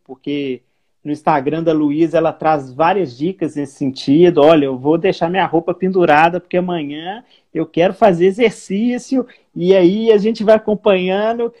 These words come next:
e acaba que você fala, "Olha, é mesmo, por que não deixar a roupa pendurada?" <laughs> Mas é muito legal isso, viu, Luísa? E pra gente poder iniciar a nossa discussão e, ao mesmo tempo, é,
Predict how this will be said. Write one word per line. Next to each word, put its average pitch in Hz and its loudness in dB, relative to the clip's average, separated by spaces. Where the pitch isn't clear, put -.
e 180 2
acaba 185 0
que 202 -14
você 208 -10
fala, 233 -2
"Olha, 233 -2
é 262 -14
mesmo, 277 -10
por 262 -14
que 311 -8
não 262 -6
deixar 190 -2
a 160 0
roupa 160 -6
pendurada?" 135 -6
<laughs> - -18
Mas 202 2
é 240 6
muito 254 0
legal 196 4
isso, 175 -6
viu, 190 -4
Luísa? 151 -8
E 185 -8
pra 269 0
gente 269 -4
poder 220 2
iniciar 175 -2
a 147 -4
nossa 143 -4
discussão 160 -6
e, 123 -6
ao 139 -2
mesmo 139 -6
tempo, 143 0
é, 127 0